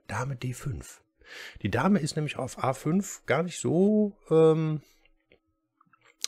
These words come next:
äh, so schlecht postiert, solange sie eben nie, äh, auch, ähm, Züge auf der fünften Reihe hat.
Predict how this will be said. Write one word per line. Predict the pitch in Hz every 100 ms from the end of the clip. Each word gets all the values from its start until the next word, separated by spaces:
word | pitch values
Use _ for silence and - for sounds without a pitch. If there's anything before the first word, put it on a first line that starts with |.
| -
äh, | 127 117 113 120 113 123 113 123 - - 123 95 - - _ - - - _ _ _
so | - 107 185
schlecht | - 160 -
postiert, | 143 127 - 156 170
solange | - 117 110 180 226
sie | 165 170
eben | 156 160 143
nie, | 156 151
äh, | - 127 - 127
auch, | - 117 113
ähm, | 117 117 107 -
Züge | - 170 151
auf | -
der | 135
fünften | - 143 -
Reihe | 117 131 101 73
hat. | 69 -